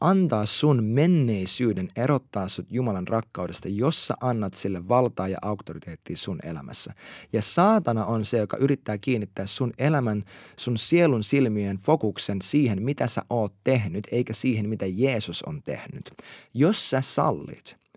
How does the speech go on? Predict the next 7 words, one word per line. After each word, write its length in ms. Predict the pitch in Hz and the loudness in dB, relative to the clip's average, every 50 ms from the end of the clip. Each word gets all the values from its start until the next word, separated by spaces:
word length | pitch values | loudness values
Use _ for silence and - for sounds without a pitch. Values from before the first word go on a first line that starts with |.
| _ _ - - - - - - _ _ - | _ _ -20 -20 -20 -20 -20 -20 _ _ -2
niin 360 | 131 131 127 127 127 127 123 | 2 2 4 4 4 2 2
j-, 40 | 135 131 _ - | 0 -4 _ -4
saatana 640 | - - 226 175 202 180 - 90 92 98 117 131 - _ _ _ | -2 2 2 4 4 2 2 2 -2 -2 -2 -2 -6 _ _ _
tai 160 | - 101 104 | -4 -4 -2
tämän 200 | 95 - 139 160 | 0 2 2 2
maailman 360 | 156 151 151 135 123 117 - 107 | 4 6 6 6 4 4 0 0
ajattelu 420 | 113 107 104 _ - 110 107 98 | -2 -2 -4 _ -4 -4 -4 -4